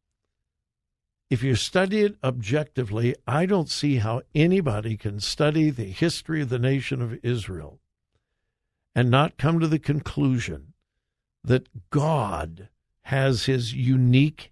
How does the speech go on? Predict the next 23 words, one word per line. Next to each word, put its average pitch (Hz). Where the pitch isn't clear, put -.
hand 117
on 143
this 151
nation 113
and 123
on 120
these 120
people. 131
And 160
if 208
you 269
ever 208
have 170
the 175
opportunity 160
to 139
visit 160
Israel, 120
and 139
I 123
hope 117
you 120
do, 175